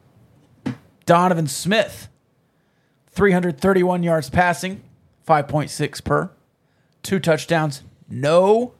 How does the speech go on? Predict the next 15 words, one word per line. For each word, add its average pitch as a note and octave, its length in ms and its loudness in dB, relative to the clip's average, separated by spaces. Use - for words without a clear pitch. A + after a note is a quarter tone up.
interceptions. D3+ 800 -4
And D#3 100 -2
then E3+ 120 0
Sir F3+ 160 -4
Roderick E3+ 320 2
Thompson F#3 340 0
had D#3+ 100 -2
seventy E3 360 -2
yards E3 320 2
rushing. E3+ 260 -2
He E3 80 0
loves C#3+ 300 -2
playing D#3+ 200 -4
against E3 240 -6
Texas. - 420 -12